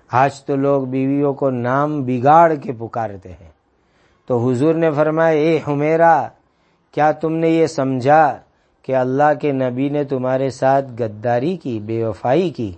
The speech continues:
تو حضرت عائشہ نے کہا، "نہیں، نہیں، اے اللہ کے رسول، خدا کی قسم، میں نے تو یہ سمجھا کہ آپ کا انتقال ہو گیا، آپ نے اتنا لمبا سجدہ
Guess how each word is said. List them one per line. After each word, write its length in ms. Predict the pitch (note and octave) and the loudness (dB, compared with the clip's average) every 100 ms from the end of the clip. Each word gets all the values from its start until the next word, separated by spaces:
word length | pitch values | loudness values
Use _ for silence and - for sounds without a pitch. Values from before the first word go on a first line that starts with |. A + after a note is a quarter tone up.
| _ _ _ _ _ _ _ _ _ | _ _ _ _ _ _ _ _ _
تو 100 | - | -6
حضرت 360 | A#2 B2 C3 B2+ | -2 0 0 2
عائشہ 400 | B2 A#2+ - C3+ | 0 0 -2 -4
نے 140 | C3+ | -2
کہا، 240 | C3 C3+ C#3 | 0 0 0
"نہیں، 280 | B2+ D#3 D#3 | -2 -2 0
نہیں، 380 | D3 F3+ E3+ | -2 -2 -4
اے 180 | A#2+ C#3+ | -2 0
اللہ 280 | C#3 C#3+ D3+ D3+ | 0 2 0 0
کے 120 | D#3 | -2
رسول، 500 | C#3 - D#3+ E3+ C#3+ | -2 -2 -2 -2 -4
خدا 380 | - C3 D3+ D#3 | -8 -2 0 0
کی 160 | D#3 | -2
قسم، 460 | C#3+ C3 E3 F3+ C3 - _ _ _ _ _ _ _ | -4 -2 0 -2 -2 -12 _ _ _ _ _ _ _
میں 220 | B2 C3+ | -2 2
نے 180 | D#3 F3 | 2 2
تو 100 | F3 | 2
یہ 200 | F3+ F#3 | 2 2
سمجھا 440 | - F3+ F3 F3+ | 0 -2 4 4
کہ 180 | F3+ F3+ | 4 4
آپ 280 | E3+ E3+ - | 4 4 0
کا 100 | F#3 | 0
انتقال 720 | F3 D3+ C#3 C#3 D#3+ F#3 E3+ | 0 -2 -4 0 6 6 4
ہو 240 | C3 B2+ A#2 | 0 -4 -4
گیا، 260 | A2 G2 E2+ _ _ _ _ _ _ _ _ _ _ _ - | -8 -10 -14 _ _ _ _ _ _ _ _ _ _ _ -6
آپ 220 | G#2+ - | -6 0
نے 140 | C3+ C3 | 0 0
اتنا 320 | B2 C3 D#3+ | 0 2 4
لمبا 340 | E3 E3 F3 | 4 4 2
سجدہ 360 | F3 F3 D#3+ | 2 0 4